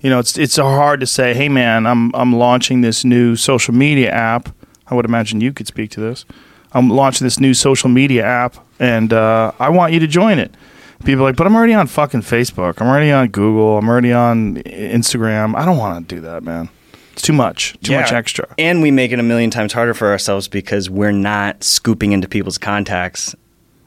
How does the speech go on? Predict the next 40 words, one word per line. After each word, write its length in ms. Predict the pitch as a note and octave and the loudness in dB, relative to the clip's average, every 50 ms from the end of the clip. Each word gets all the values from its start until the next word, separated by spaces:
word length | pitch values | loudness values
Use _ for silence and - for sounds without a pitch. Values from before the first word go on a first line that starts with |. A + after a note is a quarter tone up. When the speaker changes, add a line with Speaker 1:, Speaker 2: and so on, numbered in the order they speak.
| _ _ _ _ _ _ _ - | _ _ _ _ _ _ _ -12
Speaker 2:
and, 300 | - G2+ F#2 F2 D#2+ - - | -10 -8 -8 -8 -10 -12 -10
you 100 | A2+ G#2+ | -8 -8
know, 260 | F#2 E2+ - - - - _ - | -8 -8 -12 -18 -20 -20 _ -8
taking 260 | - A#2 G#2 G#2 G2 | -6 -6 -4 -2 -4
all 80 | F#2+ F#2 | -4 -2
their 120 | F#2+ F#2+ | -4 -4
information, 360 | G2 G2 F2+ - F#2+ G#2+ C3+ B2+ | -6 -6 -6 -4 -2 0 0 2
Speaker 1:
That 80 | A#2+ | 2
you're 120 | C3+ D3 C#3+ | 2 0 0
Speaker 2:
which 100 | C#3 B2+ | 0 0
Speaker 1:
not. 320 | A#2+ G#2+ F#2 - - - | 0 -2 -2 -4 -8 -10
Speaker 2:
we're 220 | - A#2 B2 C#3 B2 | -6 -2 0 2 2
Speaker 1:
Minds. 600 | A#2 A#2+ A#2+ A2 A2 G2+ F#2 - - - - - | 2 2 2 0 -2 -2 -4 -6 -6 -6 -8 -6
Speaker 2:
not. 20 | - | -4
No. 200 | A#2+ B2 A2 A#2+ | -2 0 0 0
Speaker 1:
Okay. 220 | A2+ - - F#2+ | 0 -2 -4 -4
Speaker 2:
So, 260 | - - - C3 B2+ | -2 0 2 2 2
like, 320 | B2 B2 A#2+ A#2 G#2 G2 - - _ _ | 2 2 2 0 -2 -4 -10 -18 _ _
when 280 | - A2 A#2 A#2+ A#2 A#2+ | -8 -4 -2 -2 -2 -2
you 140 | C3+ E3 F#3 | -2 -2 -2
give 240 | D#3+ C#3+ C#3+ C3+ A2+ | -2 0 -2 -2 -2
your 440 | A2 A2 G#2+ G#2 G2+ F#2+ F#2+ G#2 - - _ - | 0 0 2 2 2 0 -2 -4 -8 -12 _ -12
address 380 | F#2+ E2+ F#2 F#2+ F#2 G2+ - | -10 -6 -4 -2 -2 -2 -4
book 300 | - - - - - - - | -6 -10 -12 -14 -14 -14 -14
to 200 | - - F2 E2 | -12 -10 -8 -8
a 140 | D#2+ - - - - | -10 -10 -14 -10 -6
app, 320 | F#2 F#2 - - - - _ _ _ _ - | -6 -6 -6 -6 -8 -14 _ _ _ _ -2
Speaker 1:
Who 140 | - F3+ F#3 | 2 2 4
does 220 | D#3+ D3 B2+ A2+ | 4 4 2 2
that? 260 | G2+ F2+ F#2 F2 - - - _ _ _ _ _ _ _ _ - | 0 -2 -4 -4 -8 -12 -18 _ _ _ _ _ _ _ _ -10
Speaker 2:
Every, 340 | B2+ C#3 B2 A2+ G#2 F2 - | -8 -6 -4 -4 -4 -4 -6
most 360 | - A#2 B2+ C#3 C3+ A#2+ - - | -4 -2 0 0 0 0 -2 -4
apps. 460 | F2 E2+ D2 - - - - - - | -6 -8 -8 -10 -12 -12 -12 -10 -6
Speaker 1:
You 60 | B2+ | -4
be, 120 | B2 A2+ G#2 | -2 -2 -2
you 60 | F#2+ G#2 | -2 -4
gotta 180 | C3 A2+ G#2+ G#2 | -4 -4 -4 -4
be 80 | G#2 | -6
an 80 | G2 G2+ | -6 -8
asshole. 420 | G2+ G2+ G2+ - - G#2 G#2 - | -8 -10 -12 -14 -16 -16 -16 -18